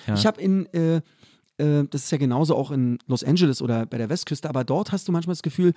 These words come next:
Speaker 2: die haben noch einen Live-Basser mit bei, die holen sich noch einen Organisten mit ran.
Speaker 1: Ja.
Speaker 2: Das war so ein bisschen dieses Gefühl von Live-Musik eigentlich.
Speaker 1: Organischer.
Speaker 2: Das, organi-, es war
Speaker 1: Mhm.
Speaker 2: einfach organischer.
Speaker 1: Mhm.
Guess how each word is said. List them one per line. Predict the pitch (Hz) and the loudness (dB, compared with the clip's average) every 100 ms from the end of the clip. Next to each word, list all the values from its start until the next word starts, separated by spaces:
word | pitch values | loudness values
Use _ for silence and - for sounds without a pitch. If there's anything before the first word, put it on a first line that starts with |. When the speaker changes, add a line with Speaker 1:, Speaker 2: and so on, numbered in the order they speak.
| - - | 0 -2
Speaker 2:
die | |
haben | 139 | 2
noch | 160 | 4
einen | 170 | 6
Live-Basser | 113 120 - 117 113 117 | 6 4 2 -4 -2 -4
mit | 117 | -6
bei, | - 113 113 113 - - - | -6 -6 -6 -10 -14 -16 -2
die | 139 | 0
holen | 151 | 2
sich | 151 | 2
noch | 165 | 0
einen | 170 - _ | 0 -4 _
Organisten | 135 151 151 127 - - | 0 2 2 0 -4 -4
mit | 123 110 | -4 -4
ran. | 113 120 | -2 2
Speaker 1:
Ja. | 110 107 220 170 | 4 2 -6 -8
Speaker 2:
Das | 139 | -2
war | 160 | 0
so | 196 | 2
ein | 190 | 0
bisschen | 170 196 185 - | 0 0 -2 -4
dieses | 151 147 | -8 -4
Gefühl | 156 - - 214 233 233 - _ - | -4 -4 2 4 4 2 -4 _ -2
von | 170 | 2
Live-Musik | 160 156 220 151 120 113 - | 4 4 2 0 0 -4 -4
eigentlich. | 107 | -4
Speaker 1:
Organischer. | 107 110 117 117 - 92 | 0 2 4 2 0 0
Speaker 2:
Das, | 170 | 2
organi-, | - 135 208 170 | 0 -2 0 0
es | 104 226 | 0 2
war | |
Speaker 1:
Mhm. | 226 | 0
Speaker 2:
einfach | 196 | 0
organischer. | 165 139 147 185 139 131 107 | -4 -4 -4 -4 -4 -2 -2
Speaker 1:
Mhm. | 101 | -4